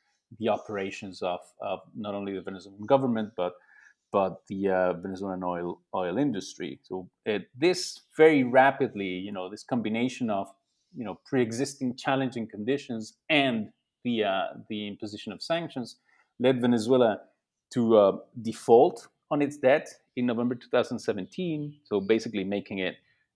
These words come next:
uh, isolated from the financial markets. And, and from,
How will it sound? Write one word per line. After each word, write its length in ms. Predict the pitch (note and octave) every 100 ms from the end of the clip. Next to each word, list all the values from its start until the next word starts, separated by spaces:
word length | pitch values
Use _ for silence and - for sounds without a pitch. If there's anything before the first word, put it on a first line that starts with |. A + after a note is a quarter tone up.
| -
uh, 120 | G#2 -
isolated 720 | C3+ C#3+ C#3+ A2+ G#2 G2+ F#2+
from 300 | - G2+ F#2+
the 200 | F#2 F#2 F2+
financial 420 | F2+ F2+ E2+ F2+
markets. 640 | G2 D#3+ C#3+ A#2 A2 - -
And, 240 | A#2+ G#2+ G#2
and 300 | A2 G#2 G#2
from, 340 | - G#2+ G#2